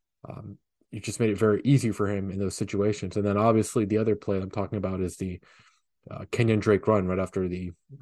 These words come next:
turnover, uh, where they get inside the five-yard line. Um, I mean, the design was pretty good by Baltimore. They had Demarcus Robinson kind of, uh, you know, come inside, uh, to block, seal the edge on one of the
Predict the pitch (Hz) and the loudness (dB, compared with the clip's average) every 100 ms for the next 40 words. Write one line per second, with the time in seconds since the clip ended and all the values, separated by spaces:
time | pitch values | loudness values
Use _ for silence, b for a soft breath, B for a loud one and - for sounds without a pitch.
0 | - - 123 110 98 98 - b b b | -18 -2 2 4 4 2 0 b b b
1 | b _ - 85 101 98 104 98 101 101 | b _ -10 -6 -4 0 -2 -2 -2 -4
2 | 87 101 95 101 117 110 107 104 87 92 | -2 -4 -2 0 0 0 -4 -4 -6 -6
3 | 92 - 117 120 101 - _ _ _ _ | -8 -8 -2 -2 -2 -10 _ _ _ _
4 | _ _ 135 113 131 139 131 107 - 120 | _ _ 0 4 6 8 6 4 2 4
5 | 117 110 107 104 107 117 110 107 107 101 | 4 4 2 2 0 -2 -2 -2 -4 -4
6 | 104 101 101 110 104 104 101 104 104 95 | -6 -4 -2 0 2 0 -4 -4 -4 -4
7 | - b b b b b b _ _ - | -10 b b b b b b _ _ -12
8 | - - - 120 104 - _ _ - 123 | -12 -12 -14 -14 -14 -14 _ _ -16 -12
9 | - 135 123 113 110 110 110 110 - - | 0 2 4 2 2 2 2 -2 -6 -16
10 | 85 82 - - 92 92 104 104 - - | -14 -14 -8 -4 -4 2 2 2 -2 -18
11 | _ - - - 117 107 104 104 107 101 | _ -14 -10 0 2 4 2 2 -2 -4
12 | 101 98 95 | -4 -6 -6